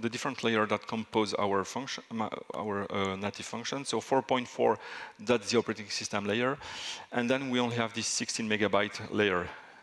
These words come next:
And that's basically a Linux executable. So if we look here, we should be able to see that it's, uh, Linux, uh, executable. And that's basically our serverless function. It includes everything.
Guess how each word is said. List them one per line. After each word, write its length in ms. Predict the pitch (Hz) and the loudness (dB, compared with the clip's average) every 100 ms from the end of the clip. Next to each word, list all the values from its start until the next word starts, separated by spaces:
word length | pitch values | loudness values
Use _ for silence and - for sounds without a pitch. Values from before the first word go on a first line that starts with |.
| _ - | _ -12
And 200 | - 110 | -6 -2
that's 180 | 135 - | -2 0
basically 380 | 123 120 - 127 | -2 0 2 4
a 20 | |
Linux 420 | 120 120 120 - | 6 4 0 -2
executable. 600 | - 101 101 - 92 85 - - | -2 -2 -2 -2 -4 -4 -8 -10
So 200 | - 95 | -6 -6
if 120 | - | -6
we 60 | 101 | -8
look 100 | - | -6
here, 180 | 107 | -6
we 120 | 98 95 | -6 -6
should 220 | - 95 | -10 -8
be 60 | 92 | -6
able 180 | 90 | -6
to 120 | 90 90 | -8 -8
see 320 | - 117 113 - - - - | -6 -6 -10 -14 -16 -16 -10
that 240 | - 95 - | -4 -4 -4
it's, 360 | - - - | -8 -8 -6
uh, 60 | 101 95 92 90 | -6 -6 -4 -6
Linux, 640 | 90 95 98 95 - - - | -6 -6 -6 -6 -8 -8 -8
uh, 160 | 95 95 | -2 0
executable. 640 | 95 92 - - 104 127 - - - - - | 0 -2 -4 0 2 2 -2 -6 -6 -8 0
And 320 | 127 135 131 - - - - 123 | 2 2 -2 -8 -20 -20 -20 0
that's 180 | 123 170 | 2 4
basically 440 | 143 135 135 151 | 2 2 2 4
our 320 | 127 127 131 131 | 4 6 8 6
serverless 440 | 117 - 117 113 - | 2 -2 2 2 2
function. 420 | 113 - 90 82 | -2 -2 -4 -4
It 180 | 110 - | -6 -2
includes 380 | 131 - 135 123 | -2 0 0 2
everything. 460 | - 135 151 101 | 2 2 0 -4